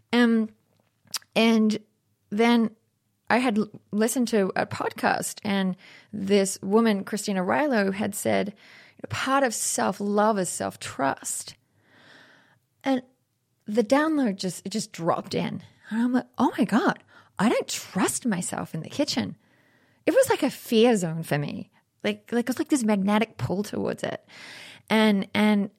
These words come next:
I was like, "Wow, I'm really missing, I'm missing some self-love here." And if anybody had said that to me, I'm like, "What are you talking about? Right? I've got my boundaries up. I do all these wonderful things for myself."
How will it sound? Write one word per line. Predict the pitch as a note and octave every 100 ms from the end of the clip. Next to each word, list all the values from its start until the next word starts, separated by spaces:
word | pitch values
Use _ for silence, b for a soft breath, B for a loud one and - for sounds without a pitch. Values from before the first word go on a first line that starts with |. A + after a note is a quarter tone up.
| _ _ _ _ G3+
I | C4+
was | D4
like, | - -
"Wow, | E3+ G#3+ D#4+ F#3 E3+ -
I'm | G3 B3+
really | C4+ E4 F4+
missing, | F#3+ F3+ - -
I'm | A3 A3
missing | C#4+ G4+
some | - F3
self-love | - E3 D#3+ E3+ A#3 -
here." | F#4+ F#3+ - b b b b -
And | C#4
if | -
anybody | D#4+ E4+ A3
had | E3 D#3
said | E3+ E3
that | -
to | -
me, | E3+
I'm | F3+
like, | G#3+ -
"What | -
are | -
you | G#4
talking | G4 G4 G#4
about? | F#4+ A#3 F3+ E3+
Right? | C4 F#4+ F#4+ F4+
I've | E4+
got | G4+ E4+
my | D4
boundaries | D#4+ F4+ E4+ E4 B3
up. | G#3+
I | A3
do | E4+
all | G4
these | F4 D#4
wonderful | F4 D#4+ E4+
things | F#4 F#4
for | -
myself." | A#3 G3+ F#3 E3